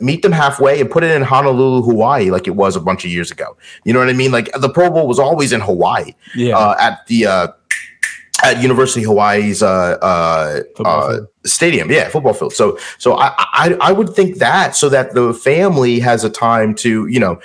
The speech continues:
Speaker 1: go on vacation and, and it's,
Speaker 2: Yeah.
Speaker 1: it's still paid for. You still make money,
Speaker 2: Mm-hmm.
Speaker 1: right? I mean, the N F L still is gonna make money, but, I mean, the players kinda get that incentive because it's in,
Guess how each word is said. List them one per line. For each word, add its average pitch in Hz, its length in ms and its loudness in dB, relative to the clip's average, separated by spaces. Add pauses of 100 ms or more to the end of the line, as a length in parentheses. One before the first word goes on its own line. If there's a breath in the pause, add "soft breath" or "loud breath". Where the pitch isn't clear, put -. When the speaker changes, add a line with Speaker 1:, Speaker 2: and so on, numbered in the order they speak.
(200 loud breath)
Speaker 1:
go 123 180 2
on 120 160 -2
vacation 117 840 0
and, 95 240 0
and 117 140 0
it's, 123 220 0
Speaker 2:
Yeah. 90 80 -4
Speaker 1:
it's - 140 -4
still 190 220 2
paid 180 340 -2
for. 120 160 0
You 120 160 -2
still 165 260 0
make 151 220 0
money, 143 380 0 (260 soft breath)
Speaker 2:
Mm-hmm. - 120 -6
Speaker 1:
right? 123 300 2
I 123 40 0
mean, 120 100 0
the 117 140 2
N 151 80 2
F 165 100 -6
L 147 80 4
still 123 180 0
is 120 80 0
gonna 104 120 0
make 101 200 -2
money, 104 300 0 (240 loud breath)
but, 107 420 2
I - 40 -8
mean, 117 160 0
the 107 80 -2
players 135 440 2
kinda 113 200 -2
get 104 160 -4
that 104 100 0
incentive 101 540 -2
because 98 320 0
it's - 200 -2
in, 110 380 0